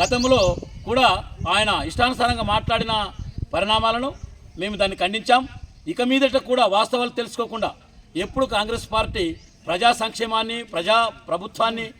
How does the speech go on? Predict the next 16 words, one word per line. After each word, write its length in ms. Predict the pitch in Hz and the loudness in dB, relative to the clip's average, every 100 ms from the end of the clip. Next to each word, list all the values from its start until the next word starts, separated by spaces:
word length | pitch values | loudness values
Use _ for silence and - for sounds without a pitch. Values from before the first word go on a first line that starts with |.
| - - | -20 -10
మాత్రమే 340 | 165 202 226 214 | -4 -2 -2 -4
నడుపుతుంది. 540 | 202 196 220 226 254 - - - | -6 -4 -6 -6 -10 -14 -20 -8
మరి 140 | 277 185 | 0 0
హత్యా 220 | - 240 | 2 2
రాజకీయాలు 460 | 233 226 247 254 | 4 2 0 -2
నడిపేది 640 | 233 220 247 240 220 190 202 - 147 | -2 -2 0 0 0 -2 -8 -18 -6
మరి 140 | 196 | -4
వారే. 400 | 180 185 254 202 - - - - - | 2 6 6 4 -2 -20 -20 -20 -10
అనేక 300 | 160 233 254 | -2 2 2
సందర్భంలో 460 | 254 240 240 240 240 | 0 0 -2 0 0
వాళ్ళు 200 | 226 220 | 2 0
ప్రోత్సహించిన 760 | 202 226 247 233 233 220 185 156 156 131 185 | -2 -2 -2 -2 -2 -2 -2 0 -2 0 -2
ఘటనలు 460 | 233 254 233 208 - - | 0 0 -2 -4 -10 -6
కల్లేరు 200 | 180 226 | -2 -2
మండలం 320 | 226 226 226 220 | -2 0 0 0
ఉన్నాయి. 280 | 233 262 | 0 0